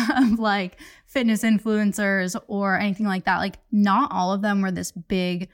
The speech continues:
broad, heroic journey.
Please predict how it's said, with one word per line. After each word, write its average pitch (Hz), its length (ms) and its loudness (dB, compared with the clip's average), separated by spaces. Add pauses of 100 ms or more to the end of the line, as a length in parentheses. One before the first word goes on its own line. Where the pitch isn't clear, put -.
(300)
broad, 175 640 0 (280)
heroic 185 840 -2 (640)
journey. 202 640 2